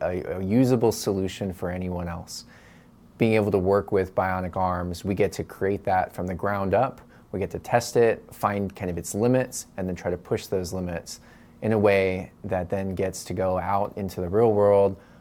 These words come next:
on the playground, and into the classroom for these bionic kids. And, uh, we've just loved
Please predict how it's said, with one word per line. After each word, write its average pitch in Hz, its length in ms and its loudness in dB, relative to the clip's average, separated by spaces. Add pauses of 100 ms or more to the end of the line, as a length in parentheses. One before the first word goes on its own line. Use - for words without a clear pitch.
(160)
on 104 180 4
the 107 60 0
playground, 95 880 0 (120)
and 87 340 -6
into 95 200 -6
the 90 100 -4
classroom 92 600 -2
for 92 100 -8
these 87 320 -6
bionic 90 440 -8
kids. 123 420 -2 (420)
And, 87 380 -4
uh, 87 100 -6
we've 87 180 -4
just 90 200 -8
loved 92 400 -4